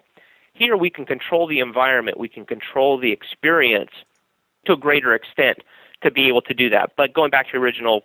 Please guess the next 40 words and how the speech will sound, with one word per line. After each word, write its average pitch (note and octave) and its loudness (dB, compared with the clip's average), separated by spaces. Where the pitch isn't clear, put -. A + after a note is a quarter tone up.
point, F#3+ 0
that's B2+ -6
exactly C3+ 0
right. A#2 0
So A#2+ 2
they B2+ 2
come E3+ -2
in, E3 0
they C3+ 2
build B2+ -2
rapport D#3 0
with B2 -2
the B2+ -2
agent. D3+ 0
The A#2 -4
agent B2+ 0
explains C3+ -4
why B2+ 2
this B2+ 4
is - -16
in A#2+ -12
their A#2 2
best A#2 0
interest B2+ -2
to A#2 -6
go A#2 0
through C#3 0
and B2 -2
watch A2+ 0
a - -12
quick A#2 -8
video C#3 0
going A#2+ -2
through D3+ 0
this. C#3+ 0
And C#3+ 0
then D3+ 2
at - 0
periodic C#3+ 2
points - -4